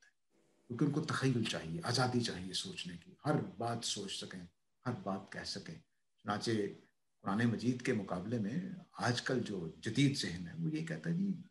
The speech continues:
तो कदगने हैं, कुरान पाबंदियां लगाता है सोचने पर और समझने पर। आप क्लोज एंडेड लोग हैं, हम ओपन एंडेड लोग हैं, हम हर बात को address कर सकते हैं, हमारा हर बात, हर बात सोच सकते हैं।"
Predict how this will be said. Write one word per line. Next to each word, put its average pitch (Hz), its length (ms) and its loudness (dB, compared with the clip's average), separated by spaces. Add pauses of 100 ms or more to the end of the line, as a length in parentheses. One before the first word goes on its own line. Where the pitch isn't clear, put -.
(140)
तो 117 180 -10
कदगने 123 420 2
हैं, 117 360 -2
कुरान 107 300 -4
पाबंदियां 107 480 -4
लगाता 90 380 -8
है 85 120 -6
सोचने 87 480 -6
पर - 180 -12
और - 240 -20
समझने 185 420 -6
पर। - 180 -16 (540)
आप 143 300 0
क्लोज 151 340 4
एंडेड 113 300 4
लोग 90 280 -4
हैं, - 240 -12 (160)
हम 185 260 6
ओपन 143 300 4
एंडेड 98 260 -2
लोग 90 240 -8
हैं, - 180 -16 (320)
हम 190 140 6
हर 139 160 4
बात 98 360 -2
को 104 100 -6
address 110 280 -2
कर - 120 -6
सकते 95 380 -8
हैं, 87 120 -8
हमारा 101 340 -6
हर 139 60 2
बात, 120 280 -2
हर 143 80 -2
बात 127 200 0
सोच 165 280 0
सकते - 320 -6
हैं।" 85 180 -8